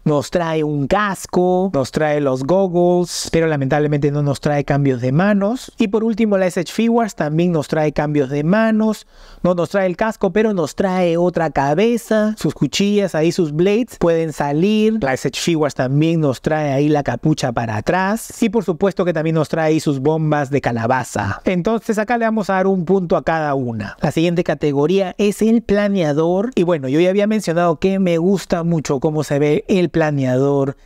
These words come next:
del S H Figuarts. Me encanta cómo brilla esa pintura plateada, los detalles. Pero lamentablemente este planeador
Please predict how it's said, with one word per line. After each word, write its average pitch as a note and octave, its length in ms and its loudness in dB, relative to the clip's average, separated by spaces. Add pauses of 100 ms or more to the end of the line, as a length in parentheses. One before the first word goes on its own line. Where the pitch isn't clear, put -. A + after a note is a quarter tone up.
(100)
del C3+ 280 2
S C3+ 200 -2
H A2 140 -8
Figuarts. D3 800 0
Me D3+ 140 2
encanta D3 340 0
cómo D3 320 0
brilla D3+ 240 2
esa C#3 180 -2
pintura B2+ 440 0
plateada, D3+ 960 0
los A#2+ 220 0
detalles. C#3 880 -2
Pero E3 420 0 (140)
lamentablemente F3+ 1500 0 (160)
este G3+ 420 0
planeador F3+ 960 0